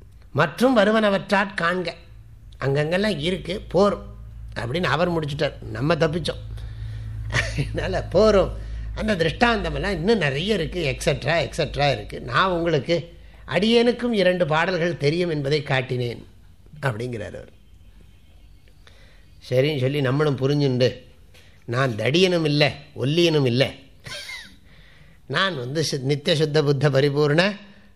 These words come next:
சச்சிதானந்த பரபிரம்மமாகவே இருக்கிறேன்.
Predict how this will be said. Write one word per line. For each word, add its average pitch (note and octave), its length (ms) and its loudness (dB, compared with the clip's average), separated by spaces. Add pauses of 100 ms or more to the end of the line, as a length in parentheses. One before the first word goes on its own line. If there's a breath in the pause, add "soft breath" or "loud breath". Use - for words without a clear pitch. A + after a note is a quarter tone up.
(120)
சச்சிதானந்த C3 720 0
பரபிரம்மமாகவே B2 960 0
இருக்கிறேன். G#2+ 880 -6